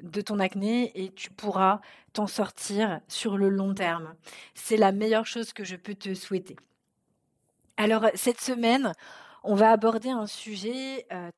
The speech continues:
très intéressant que je n'ai pas énormément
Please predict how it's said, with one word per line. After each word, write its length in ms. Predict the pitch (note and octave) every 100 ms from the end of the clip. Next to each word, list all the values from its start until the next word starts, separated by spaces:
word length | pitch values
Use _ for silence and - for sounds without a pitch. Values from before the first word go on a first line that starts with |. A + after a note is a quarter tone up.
| _
très 540 | - - D#4 D4 C4 G#3
intéressant 640 | F#3+ F#3 F3+ - G3+ A3+ _ _ - - - - _ _ _ _ -
que 140 | C4+ B3+ B3+
je 100 | A#3+
n'ai 80 | B3
pas 200 | - D#4 A3
énormément 920 | A#3 A3+ C4 C4 A3 G#3 G#3+ A3